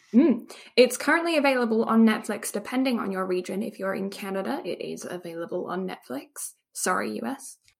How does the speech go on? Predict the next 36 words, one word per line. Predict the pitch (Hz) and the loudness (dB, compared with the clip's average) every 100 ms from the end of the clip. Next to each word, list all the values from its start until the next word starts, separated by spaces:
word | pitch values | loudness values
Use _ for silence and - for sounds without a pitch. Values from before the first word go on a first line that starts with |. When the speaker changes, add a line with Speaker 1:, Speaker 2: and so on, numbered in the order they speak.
| _ - | _ 0
Speaker 1:
Yeah, | - - | 0 6
Speaker 2:
Um, | 110 | 6
Speaker 1:
it's | - | 6
available | 92 110 135 135 | 6 2 2 0
on | 113 | -2
H | 95 110 - | 0 -2 2
B | 113 | 4
O | 101 | 4
Max | 95 87 71 - - - | 4 2 0 -4 -10 -8
if | 87 - | -8 -4
you're | 85 80 | -2 -2
in | |
the | 76 | -2
U | 73 73 | -4 -4
S. | - - - - | -4 -6 -12 -8
Speaker 2:
Right. | 233 - - - - - - _ - | -4 -2 -4 -8 -20 -20 -20 _ 4
Um, | 226 220 226 | 6 6 6
it's | 277 302 | 8 8
actually | 349 427 | 8 8
licensed | 302 247 330 - 220 - 208 | 10 10 6 6 4 2 -2
by | 220 220 214 | 2 4 4
Disney | 208 202 208 | 4 2 0
Platform | 202 214 - 196 | 2 0 2 0
Distributions. | 190 196 190 190 202 240 302 359 - - - - - | 0 -4 -4 -2 -2 0 4 4 2 -10 -20 -12 -4
So, | - 254 240 226 220 214 - - | 2 6 8 8 4 2 0 2
um, | 214 214 214 220 | 4 4 2 6
I'm | 233 240 | 10 12
wondering | 254 302 311 | 10 8 4
if | 294 | 2
it | 247 | 2
will | 214 233 226 190 | 6 6 6 4
be | 226 220 | 4 4
eventually | 202 202 - 196 185 | 4 0 -2 -2 -2
on | - 185 | -2 -2
Disney | 185 180 196 | -2 -2 -4
Plus | - - - - | -10 -10 -10 -10